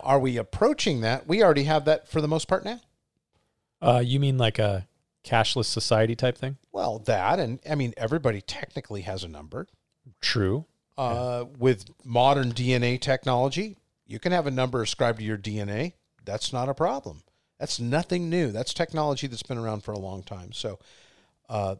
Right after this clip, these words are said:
Speaker 2: the vaccine thing, uh,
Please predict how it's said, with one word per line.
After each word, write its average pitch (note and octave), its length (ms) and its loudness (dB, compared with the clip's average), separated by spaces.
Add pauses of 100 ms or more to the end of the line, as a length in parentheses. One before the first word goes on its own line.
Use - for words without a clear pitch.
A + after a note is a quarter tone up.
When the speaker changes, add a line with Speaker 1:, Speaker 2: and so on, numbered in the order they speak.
Speaker 2:
the A2+ 80 -4
vaccine C#3+ 600 2
thing, C#3+ 460 -2 (800)
uh, G#2+ 400 -8